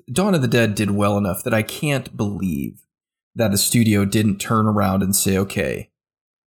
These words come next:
let's, let's do another one of these." Um, Day of the Dead is more problematic because by then Romero had taken more control of the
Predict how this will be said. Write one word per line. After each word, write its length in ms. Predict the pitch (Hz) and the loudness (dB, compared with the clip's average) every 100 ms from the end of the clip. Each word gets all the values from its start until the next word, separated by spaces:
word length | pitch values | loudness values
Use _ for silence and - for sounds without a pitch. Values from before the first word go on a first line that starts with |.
| _ _ | _ _
let's, 480 | 110 101 98 - - | -4 -2 0 -4 -4
let's 300 | 113 87 - | -4 -2 -4
do 260 | - 98 85 | -6 -6 -2
another 360 | 90 80 71 71 | -2 -2 -4 -6
one 200 | 67 57 | -6 -10
of 120 | - | -14
these." 460 | 62 53 50 - - _ _ _ _ | -14 -12 -10 -10 -10 _ _ _ _
Um, 340 | 101 104 98 113 | 0 2 2 2
Day 180 | 143 143 | 2 4
of 60 | |
the 60 | 131 | 4
Dead 140 | 123 | 2
is 120 | 117 113 | 2 2
more 140 | 110 | 0
problematic 600 | - 104 101 101 107 101 | 0 0 2 2 2 0
because 260 | 98 104 104 | -2 -4 -2
by 200 | 101 98 | -2 0
then 260 | 101 98 | 2 2
Romero 460 | 101 98 98 95 104 | 2 2 2 2 2
had 180 | 101 98 | 0 0
taken 300 | 101 98 101 | 0 2 0
more 200 | 101 107 | 0 -4
control 800 | - 98 - 110 101 104 101 | -4 -4 -4 -2 0 0 0
of 240 | 95 98 - | -2 -4 -6
the 420 | 104 85 80 - | -4 -2 -2 -6